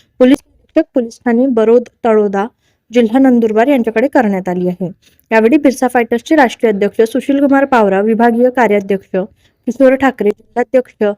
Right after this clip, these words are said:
हिरामन खर्डे, तळोदा तालुकाध्यक्ष सुभाष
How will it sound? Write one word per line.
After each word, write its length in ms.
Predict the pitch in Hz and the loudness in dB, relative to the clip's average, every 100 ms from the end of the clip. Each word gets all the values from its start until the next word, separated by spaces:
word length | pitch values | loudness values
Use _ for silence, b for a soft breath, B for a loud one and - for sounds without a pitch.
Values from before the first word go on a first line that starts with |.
| _ _ - | _ _ 0
हिरामन 360 | 254 247 254 277 | 2 2 -2 -4
खर्डे, 360 | 277 233 202 202 _ _ _ _ _ - | -4 -4 -4 -8 _ _ _ _ _ -2
तळोदा 360 | 254 240 240 269 | 0 2 0 -2
तालुकाध्यक्ष 760 | 269 240 240 247 220 247 - - 202 | -2 -6 -4 -6 -2 -4 -4 -8 -8
सुभाष 360 | 202 240 220 | -6 -4 -4